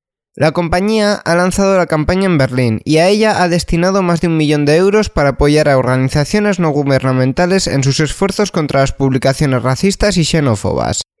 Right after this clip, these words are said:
La responsable de operaciones de Facebook, Sheryl Sandberg, ha subrayado que la incitación al odio no tiene lugar en nuestra sociedad, incluyendo Internet. Las condiciones de uso de Facebook prohíben la intimidación, el acoso y el lenguaje amenazante, pero sus críticos dicen que la red social no las aplica adecuadamente.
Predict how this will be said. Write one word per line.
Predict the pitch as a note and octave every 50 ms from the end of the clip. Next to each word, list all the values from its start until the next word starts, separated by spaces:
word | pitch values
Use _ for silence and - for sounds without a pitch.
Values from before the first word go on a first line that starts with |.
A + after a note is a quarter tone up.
| _ _ _ _ _ _
La | C#3+ D3+ D#3
responsable | D3 D3 C#3 - D3+ D3 C#3+ E3+ F#3+ G3 G#3
de | A3 A3
operaciones | G#3 G#3+ - G3 G#3 F#3+ G#3+ G#3 G3+ G3+ F#3
de | G3+ G3
Facebook, | - G#3+ G3+ F#3 - F3 E3 - -
Sheryl | - - - F#3 F#3+ F3+ F#3+ F3+
Sandberg, | E3+ - - F#3+ F3+ F3 E3 D3+ D3 D#3 D#3+ - - -
ha | D#3 F3
subrayado | - G#3+ F#3+ F#3 G3+ G3 F#3 F#3+ F#3 E3 E3 D#3+
que | - D#3+
la | C#3+ C#3
incitación | C#3 C#3 - D3 - C#3 C#3+ - G3 G3+ G3+
al | F#3+ F#3+
odio | F#3+ F3+ D#3 D3 D3+ E3 -
no | - E3+ F#3 F#3+
tiene | F#3+ A#3+ A3+ G#3+ F#3+
lugar | E3+ E3 D#3 E3 F#3 F3+
en | F#3+ F3
nuestra | D#3 D3+ - - D3 C#3
sociedad, | C3 C3+ - D3 C#3 B2+ B2+ G#2+ F2+ A2 - -
incluyendo | - C#3+ D3 C#3 D3 D3+ D#3 F3 F#3 G3+ G#3
Internet. | G3+ F3+ - C#3 B2+ B2+ A2+ G2 E2 - - - _ -
Las | C#3 C#3+ C#3+
condiciones | - D#3+ D3+ D3+ D3 - G3 G3 G#3+ A3+ G3+
de | A3 G3
uso | G3+ F#3+ G#3 G3+
de | F3+ F#3
Facebook | F3+ - G3+ F#3 E3+ F3 E3+ - - -
prohíben | - D3+ D3+ E3 F3+ G3 G#3 G3
la | F3+ E3
intimidación, | D#3 C#3 - C#3+ D3 C#3+ C#3 C3+ C3+ - - G3 G#3+ G#3+ - -
el | C#3 C#3
acoso | C3+ C3+ - F3+ - - G3+
y | F3
el | D#3+ C#3+
lenguaje | C#3 C3+ C#3 D3+ D#3+ D#3 - F#3+
amenazante, | F3 E3 D3+ C3 B2 - C#3 B2 A2 G2 - D2 E2+
pero | G#2 C3+ C3+ C3 C3+
sus | C3+ C#3 C3 -
críticos | - F#3 G3 F#3+ G3+ G#3+ - G#3+ G#3 F#3+
dicen | - E3 D#3+ - C#3+ B2+
que | A#2+ C3
la | B2 B2+ C#3
red | D3+ D#3
social | D3+ - - C3 - - F3+ F3+ F#3+ F#3+ - E3 E3
no | E3+ E3+
las | E3 D#3+ C#3+
aplica | D3 B2+ C3 D3+ E3 F#3 F3+
adecuadamente. | D#3 C3 - - B2+ B2 A#2 A2+ G#2+ G2+ G2 G2 - - - - A#2 -